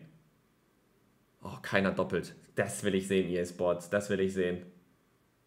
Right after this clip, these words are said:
Mittelfeld hinterher. Oh, Nomine. Wer könnte das sein? England. R M. Saka, cool, neunundachtziger.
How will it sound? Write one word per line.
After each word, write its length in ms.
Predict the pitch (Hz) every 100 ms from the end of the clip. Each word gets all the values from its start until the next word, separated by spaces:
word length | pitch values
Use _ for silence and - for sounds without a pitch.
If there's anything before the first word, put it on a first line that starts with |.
| _ _ _ _ _ _ _ _ _ _ _ _ _ _ _ _ _ _ _ _ _
Mittelfeld 540 | 98 104 113 - 104 110
hinterher. 760 | 101 104 101 107 135 185 - - - _ _ _ _ _ _ _ _ _ _ _ _ _ _ - - _ _
Oh, 340 | - 107 - 101 113
Nomine. 560 | 139 170 - 95 110 160 - -
Wer 80 | -
könnte 220 | 143 135
das 140 | 123
sein? 220 | 139 120 92 - -
England. 600 | 127 143 92 95 135 - - _ _ _ -
R 240 | 120 127
M. 300 | 104 127 - - -
Saka, 760 | - 120 139 220 - 101 87 -
cool, 340 | 147 185 - 98
neunundachtziger. 1120 | 110 165 107 185 - - 160 95 - -